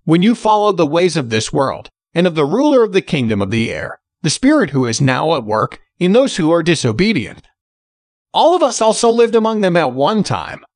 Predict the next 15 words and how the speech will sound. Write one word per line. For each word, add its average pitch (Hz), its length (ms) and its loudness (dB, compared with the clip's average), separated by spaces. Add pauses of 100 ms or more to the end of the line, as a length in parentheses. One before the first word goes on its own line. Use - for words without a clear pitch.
(240)
gratifying 226 600 0
the 202 80 2
cravings 226 400 -2
of 156 100 -2
our 180 240 0
flesh 190 340 -2
and 135 140 -8
following 262 380 0
its - 160 -2
desires 180 580 0 (120)
and 190 280 0
thoughts. - 400 -8 (840)
Like 196 200 -2
the - 80 4
rest, 220 400 -2